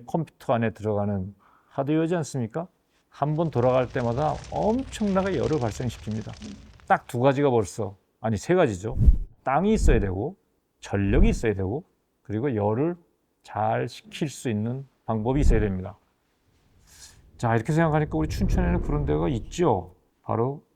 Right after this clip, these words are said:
수열 에너지 클러스터입니다. 전력 다 확보해 놨고요. 변전소도 다 짓기로 했습니다.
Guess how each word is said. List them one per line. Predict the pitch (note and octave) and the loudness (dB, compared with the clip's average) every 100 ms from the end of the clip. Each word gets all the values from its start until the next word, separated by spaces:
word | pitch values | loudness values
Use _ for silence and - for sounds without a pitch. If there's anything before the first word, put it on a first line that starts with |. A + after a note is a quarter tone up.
| _ _ _ - - | _ _ _ -18 -8
수열 | C3+ C#3+ C3 | 0 2 4
에너지 | A2+ G#2+ | 2 0
클러스터입니다. | - C#3+ B2+ - A2 G2 F#2 - _ _ _ _ | -2 -4 -4 -2 -2 -2 -6 -10 _ _ _ _
전력 | A2+ A#2+ C3+ - | 2 4 2 0
다 | - G#2+ A2 | 0 2 4
확보해 | A#2+ - C#3 | 0 -2 -2
놨고요. | G2 - C#3 F#2+ - | -2 -2 -2 -2 -2
변전소도 | A2 A#2+ A#2+ A2 A#2 | 0 2 0 0 -2
다 | A2+ G2+ | -4 -4
짓기로 | A2 - G#2+ | -6 -6 -4
했습니다. | G2+ - A2 G2 F2+ | -4 -4 -4 -4 -6